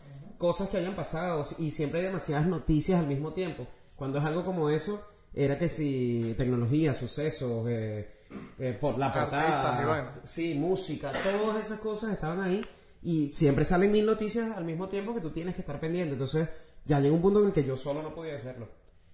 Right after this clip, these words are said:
Speaker 1: Y le dije a mis primos, pero entonces después mis primos me estaban tratando de ayudar, y resulta que ya después como que ya todo el mundo, como que todos, eh, fuimos perdiendo el interés, éramos tres personas.
Speaker 2: Claro.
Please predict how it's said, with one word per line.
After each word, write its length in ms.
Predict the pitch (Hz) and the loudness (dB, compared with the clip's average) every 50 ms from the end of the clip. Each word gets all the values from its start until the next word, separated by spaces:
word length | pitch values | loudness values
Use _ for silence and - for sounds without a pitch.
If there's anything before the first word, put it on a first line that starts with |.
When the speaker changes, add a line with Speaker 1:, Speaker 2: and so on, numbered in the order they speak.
| - - - | -14 -8 -6
Speaker 1:
Y 80 | 143 | -2
le 100 | 135 131 | -2 0
dije 140 | 127 123 135 | 0 0 0
a 40 | 135 | 0
mis 120 | 156 143 | 0 0
primos, 480 | - 147 160 175 185 180 180 175 170 - - | 0 2 2 4 4 4 2 0 -2 -2 -2
pero 360 | 151 143 139 139 131 127 127 | -2 0 0 0 0 -2 -2
entonces 300 | 123 120 123 117 - 151 | -2 -2 -4 -2 0 0
después 240 | 147 147 - 139 131 | 0 2 2 0 0
mis 120 | 147 151 | 0 0
primos 240 | - 165 170 175 175 170 | 0 0 0 0 0 0
me 40 | 156 | -2
estaban 200 | - 139 143 160 | -2 -4 -4 -4
tratando 340 | 170 165 147 147 143 156 165 | -4 -4 -6 -6 -6 -6 -4
de 60 | 160 | -4
ayudar, 380 | 151 143 139 147 156 175 180 | -2 -2 -2 -2 -2 -4 -4
y 40 | 175 | -6
resulta 300 | 160 147 - 135 120 139 135 | -6 -8 -8 -8 -8 -6 -6
que 80 | 147 | -6
ya 120 | 135 123 123 | -8 -8 -8
después 280 | 123 - - 117 127 | -10 -10 -10 -12 -14
como 220 | - 131 123 123 123 | -14 -14 -14 -12 -12
que 200 | 123 120 - - - - - - - - - - - - - - | -12 -12 -14 -14 -16 -20 -20 -20 -20 -20 -20 -20 -20 -18 -14 -6
ya 220 | - 139 139 143 | -2 0 0 0
todo 120 | - 151 147 | 2 2 2
el 60 | 151 | 2
mundo, 400 | 160 160 170 170 160 147 123 - - | 2 4 4 4 4 2 0 -2 -4
como 200 | 147 139 131 120 | -2 -2 -2 -2
que 80 | 135 123 | -4 -6
todos, 380 | - - 147 131 135 127 - - - | -4 -2 -2 -2 -2 -2 -4 -4 -4
eh, 80 | 160 | -4
fuimos 300 | 156 - 160 156 165 160 | 0 0 0 0 0 0
perdiendo 400 | - 151 139 131 131 127 131 143 | 0 0 0 0 0 0 0 -2
el 120 | 147 151 147 | -2 -2 -2
interés, 360 | 143 131 127 123 131 135 123 | -2 -4 -4 -4 -4 -4 -4
éramos 220 | 120 127 135 117 | -4 -4 -6 -8
tres 140 | - - 120 | -8 -10 -10
personas. 400 | - 131 131 - 131 131 139 151 147 - - - - - _ - - | -10 -12 -12 -12 -10 -10 -10 -10 -12 -14 -20 -20 -20 -20 _ -20 -18
Speaker 2:
Claro. 200 | 147 143 135 | -16 -16 -14